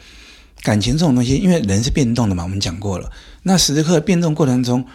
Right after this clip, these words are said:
如果我们想要持续一段感情的话，那看见对方以及沟通就变得很重要。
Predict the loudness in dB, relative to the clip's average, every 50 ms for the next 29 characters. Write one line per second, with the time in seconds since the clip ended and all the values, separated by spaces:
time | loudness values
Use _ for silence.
0 | -20 -18 -8 -4 -2 -2 2 2 2 2 2 0 -4 -6 -4 -2 -2 0 0 -2
1 | -2 -2 0 -2 -2 -2 -2 -2 -2 -2 -2 -2 -2 -2 -2 -2 -2 -4 -6 -8
2 | -10 -10 -10 -8 -8 -10 -10 -8 -8 -8 -10 -10 -14 -20 -20 -20 -20 -16 -8 -2
3 | -2 -2 -2 0 2 2 2 4 4 2 0 0 2 2 2 2 2 2 2 0
4 | 0 -2 -6 -6 -6 -8 -4 0 2 2 2 2 0 -2 -2 -4 -4 -4 -4 -4
5 | -4 -6 -8 -10 -10 -10 -10 -10 -12 -12 -14 -14